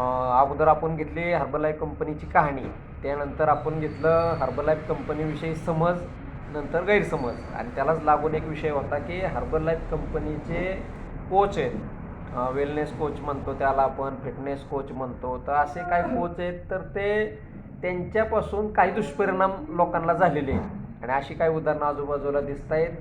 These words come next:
फिटनेस इंडस्ट्रीमध्ये काम करत असताना काही अर्धवट कोच आहेत की त्यांनी त्या, अ, कस्टमरचं, त्या, अ, व्यक्तीचं जो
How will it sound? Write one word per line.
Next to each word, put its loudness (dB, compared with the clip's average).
फिटनेस -4
इंडस्ट्रीमध्ये 0
काम 2
करत -2
असताना 0
काही 6
अर्धवट 10
कोच 4
आहेत 4
की -4
त्यांनी -2
त्या, 12
अ, 6
कस्टमरचं, 4
त्या, 10
अ, 4
व्यक्तीचं 0
जो 0